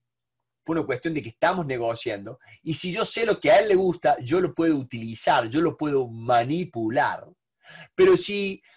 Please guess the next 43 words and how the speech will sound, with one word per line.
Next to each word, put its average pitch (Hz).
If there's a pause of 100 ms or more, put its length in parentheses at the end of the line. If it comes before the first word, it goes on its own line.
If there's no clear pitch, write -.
(220)
él, 311
él 311
se 311
va 294
a 254
sentir 254
mucho 233
más -
cómodo 185
decir 170
lo 196
que 156
no 254
le 240
gusta, 131 (160)
si -
no, 311
mirá, 294
yo 311
a -
la, 277 (120)
a 226
la 220
persona 262
esta 247
de 202
gente 226
humano 233 (320)
no 214
la 302
quiero 277
traer 226
porque 190
si 226
no 254
todo 311
se 285
hace 254
muy 220
más 220
complicado, 214
todos 214
tenemos, 208